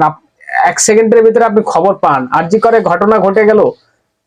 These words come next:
সেন্ট্রাল এজেন্সির মাথা ফাটিয়ে দেওয়া হলো শাহজাহান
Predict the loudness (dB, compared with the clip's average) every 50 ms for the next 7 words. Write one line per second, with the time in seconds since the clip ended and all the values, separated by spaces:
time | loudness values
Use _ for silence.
0 | _ _ _ _ _ -6 -4 -2 0 0 0 0 2 2 2 2 2 4 4 2
1 | 2 2 0 0 2 0 0 0 -2 -2 -2 -2 0 2 2 2 2 2 2 2
2 | 2 0 0 0 0 -2 0 0 0 0